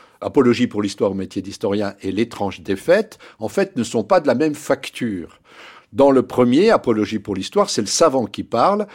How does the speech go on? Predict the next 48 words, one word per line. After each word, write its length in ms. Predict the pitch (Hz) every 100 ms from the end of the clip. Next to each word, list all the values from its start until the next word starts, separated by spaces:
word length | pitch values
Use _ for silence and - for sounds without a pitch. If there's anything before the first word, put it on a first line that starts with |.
| -
et 60 | 117
dans 140 | 113
le 60 | 110
deuxième, 300 | 104 101 190
c'est 140 | -
l'intellectuel 840 | 104 165 175 151 135 - 107 92 73
qui 120 | -
parle. 280 | - 85 - _ _ _
Dans 140 | 104 123
le 60 |
deuxième, 320 | 113 127 233
d'ailleurs, 440 | 208 131 202 220 117
hein, 220 | 151 160
euh, 240 | 117 104 98 - -
dans 140 | 113
L'étrange 340 | 117 113 110 101
défaite, 340 | 123 233 233
il 60 | -
se 100 | 131
dit, 180 | 165
c'est 140 | 214 127
le 120 | 113
témoignage. 880 | - - 247 220 214 233 170 101 - -
Il 100 | 117
se 160 | -
situe 300 | - 139 262
comme 240 | - 135 120
témoin. 640 | _ 247 247 254 240 104 _ _ - - -
Alors 220 | - 147
que 60 | 104
dans 220 | 135 127
le, 460 | 117 107 101 92 82 - -
euh, 200 | 98 104
Apologie 360 | 104 120 110
pour 160 | 113 101
l'histoire, 280 | 110 240 196
il 60 |
se 160 | 139 -
situe 280 | - - 214
comme 200 | 127 113
savant 460 | - 185 196 226
qui 160 | 185 113
défend 320 | 110 143 220
sa 160 | 196 131
discipline 540 | 147 - 196 226 208
et 40 | 156
son 220 | - 127
autonomie. 580 | 156 160 143 127 107